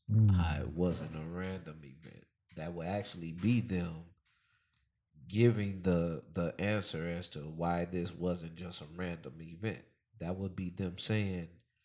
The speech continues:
Speaker 1: you know, God took that person away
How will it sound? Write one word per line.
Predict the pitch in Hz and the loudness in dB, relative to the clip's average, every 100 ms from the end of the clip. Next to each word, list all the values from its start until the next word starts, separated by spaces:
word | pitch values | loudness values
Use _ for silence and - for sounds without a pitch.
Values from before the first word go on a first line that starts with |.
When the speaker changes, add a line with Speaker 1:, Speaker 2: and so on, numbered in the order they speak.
| _ _ _ _ _ - | _ _ _ _ _ -12
Speaker 1:
you | 95 | -8
know, | 87 78 | -8 -6
God | 87 90 92 - | -2 0 0 0
took | 127 120 - | -4 -2 -4
that | 76 - | -6 -6
person | - 80 - - - _ - | -8 -8 -12 -20 -20 _ -14
away | 82 92 131 85 85 | 0 8 10 8 0